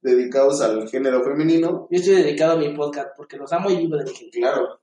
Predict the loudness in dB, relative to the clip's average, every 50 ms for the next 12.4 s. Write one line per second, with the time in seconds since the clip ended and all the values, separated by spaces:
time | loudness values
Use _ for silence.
0 | _ _ 0 2 2 4 4 4 4 4 4 2 0 -2 0 2 4 4 2 2
1 | 0 0 0 0 0 -2 -2 -4 -4 -6 -6 -8 -10 -14 _ _ -8 -6 -6 -6
2 | -6 -6 -8 -8 -8 -10 -10 -10 -10 -12 -14 -18 -20 _ _ _ _ -16 -14 -14
3 | -12 -12 -8 -4 -4 -4 -4 -4 -6 -6 -6 -6 -6 -6 -6 -6 -4 -4 -6 -6
4 | -6 -4 -4 -2 2 2 4 4 2 2 -2 -6 -10 -14 _ -12 -10 -10 -8 -6
5 | -4 -4 -4 -4 -4 -6 -8 -8 -8 -10 -10 -10 -10 -12 -12 -12 -16 -20 -20 _
6 | _ _ -12 -10 -10 -8 -10 -10 -12 -14 _ _ -4 -2 -2 0 2 2 2 2
7 | 2 0 0 -2 -2 0 -2 0 2 2 2 4 2 2 0 -2 -4 -10 _ _
8 | _ -2 0 0 2 2 4 4 4 4 4 4 4 4 4 4 2 2 0 -2
9 | -2 0 0 0 0 0 0 -2 -2 -2 -2 -4 -6 -6 -4 -4 -4 -4 -4 -6
10 | -8 -10 -12 -12 -14 -14 _ -20 -20 -20 -18 -16 -16 -18 -18 -20 -20 _ _ _
11 | _ _ _ _ _ _ _ -4 0 2 2 2 2 2 2 2 2 2 2 2
12 | 0 0 4 4 6 6 6